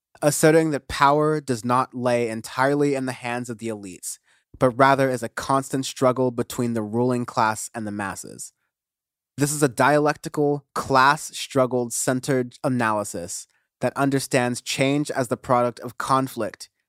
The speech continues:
instead of just the decision-making of elites. Where liberalism and ultra-leftism have minority theories of change, either focused on putting in new elites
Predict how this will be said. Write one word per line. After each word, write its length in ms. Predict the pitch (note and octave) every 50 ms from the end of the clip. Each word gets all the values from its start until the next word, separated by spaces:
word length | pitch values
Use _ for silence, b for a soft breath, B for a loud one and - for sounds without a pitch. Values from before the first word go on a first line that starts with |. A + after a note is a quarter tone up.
| _ _ _ _ _ _
instead 280 | - C#3+ C3 - - C3+
of 120 | C3+ A#2+
just 300 | A2+ - C#3 C#3 C3+ -
the 60 | - C3
decision-making 840 | B2 B2 - - C3 B2 A2+ B2 A#2 A2+ A2 G#2+ - - A2+ G#2
of 140 | F#2+ G2+ F#2+
elites. 520 | G2 F#2+ F#2 E2 - - - - - - _ _ _ _ _ _ _ _ _ _ _ _ _ _ _ _ _ _ _ _ _ _ _ _ _ _ _ _ _ _ _ _ _ _ _ _ _ _ _ _ _ _ -
Where 140 | C#3+ D3
liberalism 720 | C#3 C3+ C#3+ D#3 D#3+ E3+ F3 F3 F3 F3 E3+ F#3 F3 E3
and 100 | C#3 B2
ultra-leftism 840 | F#2+ B2 C#3 - - D#3 C3+ C3 B2 B2 - A#2+ A2 G2+ G#2+ G#2+ G#2+ G#2+
have 260 | - C3 B2 A#2 A2
minority 540 | B2 A#2 A#2 A2+ A#2 B2 C3+ C3+ C#3+ D3 C#3
theories 560 | - - - C3 B2+ A#2+ A#2 A2 A2 A2 -
of 160 | - A2 -
change, 520 | - - - B2 G2+ F#2 F2+ F2+ F#2+ - -
either 200 | - C#3 C3 B2+
focused 480 | A#2+ - - D3+ C#3+ C#3 - D#3 D3 -
on 200 | A2+ C3 B2+ A#2+
putting 320 | - - D3 C3+ C3 C3
in 300 | A2+ A#2+ B2+ A#2 A2+ A2+
new 180 | B2+ C#3+ D#3 D#3+
elites 640 | C3 E3 D3+ B2+ A#2 A2 G#2+ F#2+ - - - -